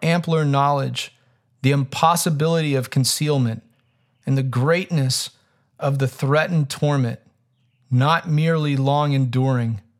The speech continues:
but everlasting. We fear him. Again, here with Tertullian, we see that the Christians did not try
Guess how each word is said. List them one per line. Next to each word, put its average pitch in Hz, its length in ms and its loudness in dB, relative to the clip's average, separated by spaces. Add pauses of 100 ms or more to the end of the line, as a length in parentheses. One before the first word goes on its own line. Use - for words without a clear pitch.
(480)
but 123 220 -6
everlasting. 131 880 -2 (800)
We 123 160 0
fear 127 440 -4
him. 98 300 -6 (1400)
Again, 139 460 0 (460)
here 185 200 2
with 196 160 0
Tertullian, 156 680 2
we 127 120 0
see 151 720 0
that 135 140 -2
the 135 80 -2
Christians 131 640 0
did 120 220 0
not 139 440 2
try 139 580 2